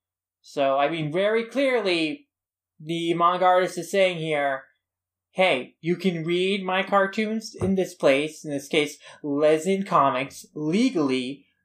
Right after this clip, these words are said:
Don't steal my work. This situation makes me very tired. It makes me want to quit. I want to draw cartoons for a long time, but I don't think I can. And,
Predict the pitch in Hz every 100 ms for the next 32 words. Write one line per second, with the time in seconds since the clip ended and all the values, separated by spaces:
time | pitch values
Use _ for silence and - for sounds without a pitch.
0 | _ 190 180 233 262 - 147 139 131 151
1 | - 151 143 143 151 202 131 135 - -
2 | _ _ _ _ 170 165 185 180 185 180
3 | 190 175 160 160 139 160 202 196 151 139
4 | 135 160 160 151 151 196 185 196 190 -
5 | 139 135 - - _ _ _ _ - 143
6 | 151 180 226 202 202 202 202 214 196 208
7 | 185 190 196 190 202 156 135 156 170 -
8 | 180 160 160 190 180 139 147 - 147 147
9 | 147